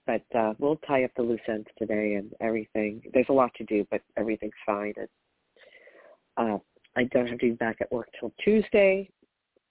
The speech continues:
in terms of the day job. Um, and everything else is just getting things together for this shoot that we have. So,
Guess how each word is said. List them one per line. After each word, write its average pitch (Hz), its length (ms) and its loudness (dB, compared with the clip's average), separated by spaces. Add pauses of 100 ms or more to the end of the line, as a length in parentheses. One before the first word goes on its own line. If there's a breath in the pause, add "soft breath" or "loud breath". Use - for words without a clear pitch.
(1300)
in 135 120 -14
terms 127 280 -8
of 113 160 -2
the 107 80 -6
day 156 260 2
job. 143 380 -6 (680 loud breath)
Um, 117 420 -6 (520)
and 127 140 -2
everything 123 380 0
else 110 220 -2
is 110 80 -4 (100)
just 107 160 -2 (520)
getting 110 240 2
things 110 240 -4
together 110 360 0
for 113 120 0
this 101 140 -4 (400)
shoot 110 180 2
that - 120 -2
we 113 120 2
have. 101 220 -2 (180)
So, 95 220 -2